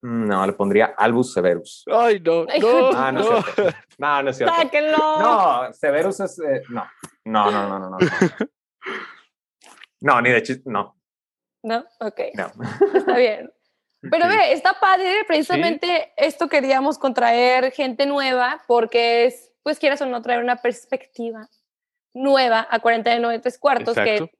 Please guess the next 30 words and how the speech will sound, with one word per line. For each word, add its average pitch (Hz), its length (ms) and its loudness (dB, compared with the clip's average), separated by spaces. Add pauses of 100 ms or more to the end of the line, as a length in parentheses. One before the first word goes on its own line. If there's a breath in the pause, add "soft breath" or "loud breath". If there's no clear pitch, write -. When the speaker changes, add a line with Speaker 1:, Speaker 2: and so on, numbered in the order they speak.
Speaker 3:
la 240 200 2
verdad 233 180 4
no 240 80 0
escuchamos 247 600 -2
porque, 208 340 -2
pues, 208 180 -2
Machos 214 280 -6
y 233 100 -2
yo 226 160 2
en 226 220 2
algunos 285 520 2
temas, 277 600 -6 (100)
Speaker 2:
Algunos. - 480 -16
Speaker 3:
algunos, 240 800 -2
algunos, 208 680 -12 (600)
pensamos 214 520 -2
igual. 247 280 0 (480)
Pero 370 300 4
la 269 180 2
siguiente 277 800 -2 (220)
pregunta 247 580 0 (140)
es: - 400 -4
¿cuál 277 240 4
es 294 160 -2
tu 269 160 -2
primer 247 300 0
recuerdo 233 520 2
del 214 220 -4
mundo 214 300 -8
mágico? 214 480 -10